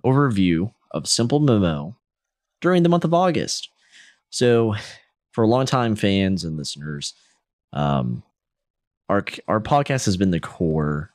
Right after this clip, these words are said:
or at the core of our content, and that's still gonna continue, but we've decided to shift gears and do a monthly release of the podcast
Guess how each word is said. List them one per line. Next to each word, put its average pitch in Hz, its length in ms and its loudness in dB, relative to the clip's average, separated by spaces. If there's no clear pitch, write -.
or - 180 -4
at 117 160 -2
the 90 120 -4
core - 200 0
of 76 100 -2
our 76 120 -2
content, 98 520 0
and 92 200 2
that's 175 120 0
still 160 220 2
gonna 147 160 0
continue, 135 560 2
but 90 140 2
we've 90 140 0
decided 131 460 0
to 90 580 2
shift - 340 0
gears 90 640 0
and 90 160 -4
do 85 120 -2
a 82 80 -2
monthly 85 460 0
release 76 440 -4
of 67 80 -8
the 71 100 -6
podcast 76 760 -4